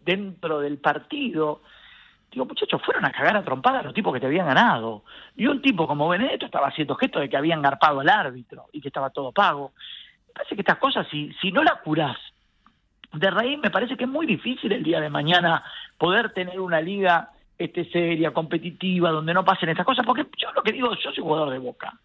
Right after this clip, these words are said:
Hice los gestos que hice, tomé las actitudes que tomé, ahora hay una final, y el Tribunal de Disciplina dice, "Bueno, bueno, está bien, te vamos a quitar la sanción, van a poder jugar esa final". ¿Les parece bien a ustedes que se tome esta determinación?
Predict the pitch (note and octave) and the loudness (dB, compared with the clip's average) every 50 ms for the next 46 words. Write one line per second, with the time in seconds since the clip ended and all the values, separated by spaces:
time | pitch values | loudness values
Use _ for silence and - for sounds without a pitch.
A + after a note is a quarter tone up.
0 | _ _ _ _ - - - - - _ _ _ _ - - _ _ _ _ _ | _ _ _ _ -20 -20 -20 -20 -20 _ _ _ _ -18 -18 _ _ _ _ _
1 | _ - D#4 D#4 - - G#3 F3 E3 - F3 E3+ - D#3 C#3 - D#3 D#3 F3 G#3 | _ 0 0 2 2 2 0 0 0 0 0 -2 0 -2 -2 0 0 2 2 2
2 | G#3 G3 F#3 E3 - - D#3+ D#3+ D#3+ D#3 - - A3 A#3 A3+ E4+ E4 - - D#3 | 2 0 -2 -4 -4 -2 0 0 0 0 2 2 0 2 2 2 0 0 0 -2
3 | C#3 - D3+ C#3+ - G3 F#3 - - D3+ - F3+ G3 A#3 A#3 - - C4 C4 C4 | -4 -6 -4 -2 0 0 0 0 -2 -2 -2 -2 -2 -2 -2 0 0 0 0 0
4 | B3 A#3 A#3 - - G#3 B3 C4 C4+ C#4 - _ _ _ _ _ _ _ _ _ | 2 2 2 2 2 4 2 2 2 0 -10 _ _ _ _ _ _ _ _ _
5 | _ - - - - - - _ _ _ _ _ _ _ _ _ _ _ _ - | _ -20 -20 -20 -20 -20 -20 _ _ _ _ _ _ _ _ _ _ _ _ 2
6 | G#3+ A#3 A3 - - A3+ A3+ A#3+ C4 C#4+ C#4+ C4 B3+ G#3+ F#3 G#3 - D4+ C#4 B3 | 4 4 4 2 0 0 2 2 2 2 2 2 0 0 0 -2 -2 -2 0 0
7 | A#3 A3 A#3 A#3+ D4 C#4 B3+ B3 C4 B3 A#3 A#3+ - _ _ _ _ _ _ _ | 0 2 2 2 2 2 2 2 2 2 0 -2 -4 _ _ _ _ _ _ _
8 | _ - F#3+ - - - D#3+ C3+ B2 A2 G#2+ _ _ _ _ _ _ _ _ _ | _ -2 0 0 0 0 0 -2 -4 -8 -10 _ _ _ _ _ _ _ _ _
9 | _ _ _ _ _ _ _ _ - G3 G#3 A#3 A#3+ A#3+ G#3+ F3+ D#3+ F3 E3 F3 | _ _ _ _ _ _ _ _ 2 4 4 4 4 2 0 -4 -4 -4 -4 -2
10 | F3+ F3+ E3 C#3+ F3 E3 - B3 C4 C4 C4+ - _ _ - D#3+ E3 F#3+ G3+ F#3 | -2 -2 -2 -2 -4 -4 -4 -4 -4 -4 -6 -10 _ _ -2 4 4 4 4 4
11 | D3 D3+ D3 C#3 - - C3 B2 - B2 - - - A#2 A#2 B2 _ _ _ _ | 2 0 -2 0 0 -2 -2 -4 -6 -16 -18 -18 -18 -18 -18 -20 _ _ _ _
12 | _ _ _ _ _ _ _ _ _ _ - A#3+ - - - - - - F3+ D3+ | _ _ _ _ _ _ _ _ _ _ -2 0 2 0 0 -2 -2 -8 -6 -4
13 | E3+ G3 A3+ G#3+ - - A3 C4 B3 F3 - D3+ B2+ - - D#3+ D3+ D3 A#2+ C#3+ | -4 -4 -4 -4 -4 -2 -2 0 -2 -4 -6 -8 -10 -6 -4 -4 -2 -2 -2 -4
14 | C#3 B2+ C3 B2 B2+ C3 C3 A#2+ D#3+ F#3+ B3 | -4 -2 -4 -6 -4 -4 -4 -2 0 0 0